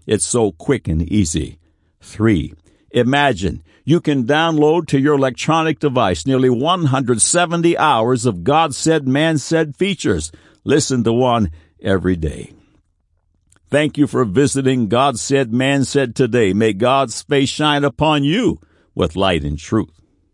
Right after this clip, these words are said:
Giants, could they be true? Are the Bible's approximate two hundred references to giants certified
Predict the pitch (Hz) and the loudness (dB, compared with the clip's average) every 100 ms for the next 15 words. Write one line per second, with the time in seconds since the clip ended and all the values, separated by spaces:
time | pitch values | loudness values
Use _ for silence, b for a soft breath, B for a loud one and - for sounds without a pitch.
0 | _ _ _ _ _ _ _ _ _ _ | _ _ _ _ _ _ _ _ _ _
1 | _ - 85 127 82 64 - - - _ | _ -10 -2 0 0 -6 -8 -10 -10 _
2 | _ _ _ _ 85 69 87 127 120 117 | _ _ _ _ -6 -2 0 0 0 -2
3 | - 101 95 123 _ _ _ _ _ _ | -2 -4 -2 -4 _ _ _ _ _ _
4 | - 147 143 123 180 170 170 156 139 147 | 0 0 0 0 0 0 -2 -4 -4 0
5 | 156 - - 147 123 - 196 156 147 123 | 0 -2 -4 -4 -4 -2 0 2 0 -2
6 | 90 120 147 151 135 147 143 - 98 78 | 0 -2 -2 -4 -4 -6 -6 -6 -6 -4
7 | 95 120 127 139 135 - 135 139 127 127 | -2 0 0 -2 -6 -2 0 0 -4 -4
8 | 131 139 | -2 -2